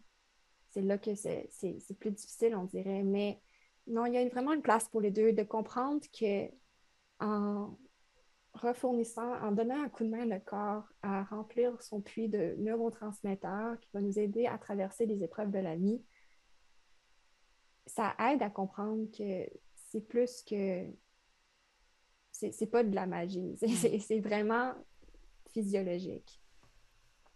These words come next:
Speaker 1: Et oui, on est tous dans des corps différents. Il y en a qui ont une endurance plus grande que d'autres. Et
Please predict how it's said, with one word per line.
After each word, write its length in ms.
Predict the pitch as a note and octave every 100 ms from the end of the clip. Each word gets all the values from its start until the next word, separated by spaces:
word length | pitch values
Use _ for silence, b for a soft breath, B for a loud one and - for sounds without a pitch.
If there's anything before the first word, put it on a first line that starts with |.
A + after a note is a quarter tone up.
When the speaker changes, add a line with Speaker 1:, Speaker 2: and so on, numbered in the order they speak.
| - - -
Speaker 1:
Et 500 | G#3+ G3+ G3+ F#3+ - - -
oui, 480 | A3+ A#3+ C4 D4+ D#4 -
on 160 | G#3+ G#3+
est 160 | A3
tous 220 | B3 C4 -
dans 120 | A3+
des 120 | G3+
corps 200 | G3 G#3+
différents. 360 | G#3+ - G#3+ A3
Il 80 | A3+
y 40 |
en 140 | G#3+ A3+
a 80 |
qui 160 | B3+ A#3
ont 160 | G#3+ G#3
une 240 | G3+ G3+
endurance 600 | G3+ G#3 G#3 G3+ G#3+ G#3
plus 160 | - G#3+
grande 260 | G3+ G#3+ G#3+
que 60 |
d'autres. 480 | G3+ A3 G#3+ G3 -
Et 180 | F#3+